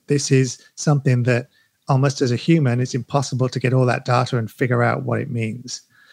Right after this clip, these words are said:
So the A I component really helps us kind of understand this, this is the data.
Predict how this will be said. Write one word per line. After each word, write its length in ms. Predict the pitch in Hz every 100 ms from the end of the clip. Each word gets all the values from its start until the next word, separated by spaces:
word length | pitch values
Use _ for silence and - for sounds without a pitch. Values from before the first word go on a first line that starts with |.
| - _ -
So 120 | 139
the 140 | 127
A 120 | 139
I 120 | 135 131
component 460 | 127 135 127 120
really 180 | 131 123
helps 260 | 117 117 -
us 100 | 117
kind 200 | 123 113
of 80 |
understand 500 | 120 110 - 120 113
this, 140 | 110 -
this 260 | - 110
is 120 | 113 -
the 80 |
data. 380 | 113 107 107 110